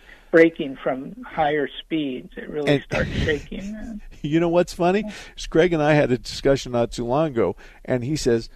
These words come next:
Speaker 2: "Both of us are blessed." And I said, "Wait a minute, if you're talking about our wives, then I'm gonna disagree with you." And he started <laughs> laughing. And he says, "No, we have a freeway close by, so we can go test drive it for those freeway kind of symptoms."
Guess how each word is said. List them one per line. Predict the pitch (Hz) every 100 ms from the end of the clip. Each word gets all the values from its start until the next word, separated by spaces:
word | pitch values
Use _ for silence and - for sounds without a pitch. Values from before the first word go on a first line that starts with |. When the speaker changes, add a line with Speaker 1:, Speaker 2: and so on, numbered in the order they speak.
| - -
Speaker 2:
"Both | 180 247
of | 196
us | 143 131
are |
blessed." | 110 147 95 - - - - -
And | 120 95
I |
said, | - 110 98 - _ -
"Wait | 127 127
a |
minute, | 113 101
if | 87 95
you're |
talking | 92 143 147 123
about | 120 120 - -
our | 110 110
wives, | 123 123 110 104 -
then | 101 95
I'm | 117 110
gonna | 101
disagree | 98 117 - 101 110
with | 107 202
you." | 269 107
And |
he | 165
started | - 110 107
<laughs> | 107
laughing. | 110 120 87 - - - - - -
And | - 135
he | 139
says, | 147 143
"No, | 175 165
we | 135
have | 131 123
a |
freeway | - 202 180 120
close | - 123
by, | - 117
so | 120 120
we | 117 139
can | 127
go | 113
test | 104 143 180 -
drive | 113 92
it | 101
for | - 120 107
those | 117 110
freeway | - - 143 139 123 117
kind | - 113 110
of | 98
symptoms." | - 185 180 110 85